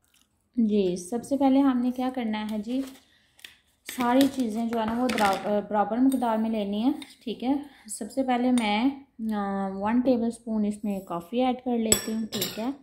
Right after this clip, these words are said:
क्योंकि ये ड्राई चीज़ें हैं। जो ड्राई चीज़ें हैं ना वो प्लीज़ आप काइंडली सबसे पहले डालें। उसके बाद जी मैं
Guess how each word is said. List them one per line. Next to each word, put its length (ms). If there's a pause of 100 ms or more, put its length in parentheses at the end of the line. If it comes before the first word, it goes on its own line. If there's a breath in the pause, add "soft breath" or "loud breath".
(480 soft breath)
क्योंकि 200
ये 140
ड्राई 380
चीज़ें 360
हैं। 140
जो 120
ड्राई 300
चीज़ें 360
हैं 80
ना 80
वो 240
प्लीज़ 380
आप 280
काइंडली 600
सबसे 340
पहले 380 (800)
डालें। 480 (800 soft breath)
उसके 240
बाद 320
जी 140
मैं 320